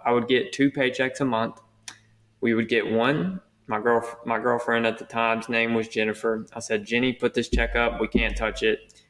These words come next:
We had food stamps, so we had enough food for the kids and everything always. "Put this check up. We can't touch it." We get the second check, we go cash it, we pay rent,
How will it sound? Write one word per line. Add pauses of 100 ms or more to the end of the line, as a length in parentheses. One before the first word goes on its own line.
(160)
We
had
food
stamps,
so
we
had
enough
food
for
the
kids
and
everything
always. (540)
"Put
this
check
up.
We
can't
touch
it." (500)
We
get
the
second
check,
we
go
cash
it,
we
pay
rent,